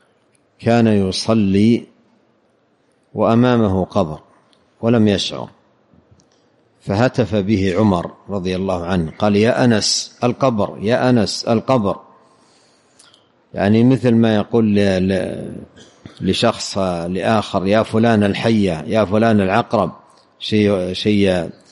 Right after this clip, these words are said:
مفزع أو شيء خطير، قال: "يا أنس، القبر"، يعني أمامك قبر، انتبه.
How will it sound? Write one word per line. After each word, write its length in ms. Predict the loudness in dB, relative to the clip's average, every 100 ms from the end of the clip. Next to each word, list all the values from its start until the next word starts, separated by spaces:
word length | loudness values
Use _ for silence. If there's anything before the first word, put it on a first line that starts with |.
| _ _ _ -2
مفزع 520 | 0 0 -4 -4 -4
أو 100 | -8
شيء 480 | -6 -2 0 0 -2 -10 _ _ _ _ _ _
خطير، 560 | -6 -4 0 0 0 -2 _ _ _ _ _ _ _ _ _ _ _ _
قال: 140 | -4 0
"يا 180 | 4 4
أنس، 340 | 4 0 -4
القبر"، 480 | -4 -2 0 0 0
يعني 520 | 0 0 0 0 0
أمامك 340 | 2 2 0
قبر، 340 | 0 -2 0 0
انتبه. 460 | 0 0 -4 -6